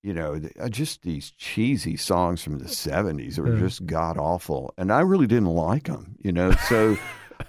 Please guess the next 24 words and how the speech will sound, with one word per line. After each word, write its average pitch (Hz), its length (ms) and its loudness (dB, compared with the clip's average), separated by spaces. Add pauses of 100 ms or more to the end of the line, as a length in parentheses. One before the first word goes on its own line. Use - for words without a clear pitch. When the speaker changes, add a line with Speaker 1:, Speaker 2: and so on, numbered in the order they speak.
(440)
Speaker 1:
I, 117 200 2
I 143 200 2
didn't, 196 200 4
I 180 140 2
don't 202 100 4
Speaker 2:
Even 196 180 8
Speaker 1:
know. 175 140 6
Speaker 2:
then, 156 40 6
it, 147 160 0
even 156 180 6
then 139 80 4
they 131 80 6
felt 127 220 2
cheesy 120 280 4
back, 110 120 2
Speaker 1:
Even 233 220 6
Speaker 2:
back 233 100 8
Speaker 1:
then, 247 80 6
Speaker 2:
then. 175 80 4
Speaker 1:
they 131 100 4
felt 95 240 0
cheesy. 98 380 2
I, 180 340 2
I, - 20 0